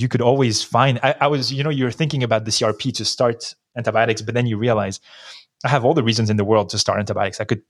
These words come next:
pin it on some grunting, on some anything, but you want something that helps you, uh, uh, not start antibiotics.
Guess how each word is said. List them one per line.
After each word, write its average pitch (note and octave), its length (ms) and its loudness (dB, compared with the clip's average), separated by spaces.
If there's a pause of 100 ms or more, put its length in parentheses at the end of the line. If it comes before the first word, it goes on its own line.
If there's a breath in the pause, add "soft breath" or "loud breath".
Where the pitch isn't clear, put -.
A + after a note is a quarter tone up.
(120)
pin A#2 140 -2
it G#2 140 0
on G2 320 -4 (260)
some G#2 320 -8
grunting, A2+ 480 0
on G2 140 -4
some G#2+ 160 -2
anything, G#2+ 340 -2
but G2+ 180 -8
you B2+ 60 0
want D#3 220 2
something B2+ 260 0
that G#2 140 0
helps A#2+ 320 0
you, A2 260 0 (320 loud breath)
uh, G2+ 560 0 (180)
uh, G#2 160 -4
not A#2+ 280 0
start A2 200 2
antibiotics. G2+ 560 -8